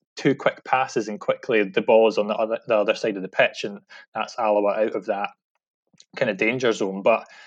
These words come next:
they actually only have the eighth highest possession figures of all the teams in the Championship too. So,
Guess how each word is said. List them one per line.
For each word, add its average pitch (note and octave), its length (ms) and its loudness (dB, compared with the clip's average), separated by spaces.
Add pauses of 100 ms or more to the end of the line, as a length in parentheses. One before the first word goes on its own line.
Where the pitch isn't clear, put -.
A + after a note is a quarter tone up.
(200)
they A2 100 4
actually B2 400 2
only A2 220 0
have A2 240 -2
the G2+ 240 -4
eighth B2 300 -4
highest G#2 580 -2 (280)
possession A2 680 0 (340)
figures G#2+ 580 2 (100)
of A2 160 -2
all G#2+ 100 6
the G#2 80 0
teams A2 240 -6
in G2+ 60 -4
the G2 80 -4
Championship C#3 560 -4
too. C#3+ 200 2
So, G#2 340 -2